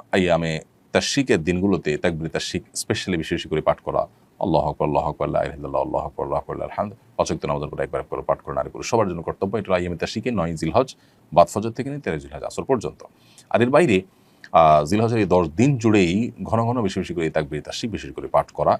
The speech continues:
এটা সুন্নাহ। এবং সেই সাথে এই, আহ, দিনগুলোতে আপনার নফল রোজা রাখা, প্রথম নয়টা দিন নফল রোজা রাখার পরেও আপনার বর্ণিত হয়েছে, গুরুত্ব আরোপ রয়েছে। এবং সবচেয়ে গুরুত্বপূর্ণ আমল হলো কোরবানি করা, হজ করা এই দিনগুলোতে।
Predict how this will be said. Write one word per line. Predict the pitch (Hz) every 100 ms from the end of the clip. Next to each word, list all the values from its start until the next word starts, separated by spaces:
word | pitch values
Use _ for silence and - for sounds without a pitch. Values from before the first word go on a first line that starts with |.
| -
এটা | - 69 - _ _ -
সুন্নাহ। | - 76 65 - _ _ - -
এবং | - 147
সেই | 160
সাথে | 196 107 82 80 110 -
এই, | 110 95 87 85 - _
আহ, | 78 73 69 64 62 - 80
দিনগুলোতে | 92 95 92 73 127 - _ _ _ -
আপনার | 80 76
নফল | 73 82 80
রোজা | 78 73
রাখা, | 69 -
প্রথম | 78 80
নয়টা | 73 71
দিন | 71
নফল | 69 69 82
রোজা | 73
রাখার | 71 82
পরেও | 78 104 120 123 -
আপনার | - - 67
বর্ণিত | 76 71 -
হয়েছে, | 73 64 - 76
গুরুত্ব | 82 76
আরোপ | 69 76
রয়েছে। | 90 - - _ _ - -
এবং | 85 82 78
সবচেয়ে | 117 113
গুরুত্বপূর্ণ | 92 82 82 78
আমল | 87
হলো | 92 95 98
কোরবানি | - 73 82
করা, | 80 73
হজ | 82 82
করা | - 82
এই | 76
দিনগুলোতে। | 71 76 78 78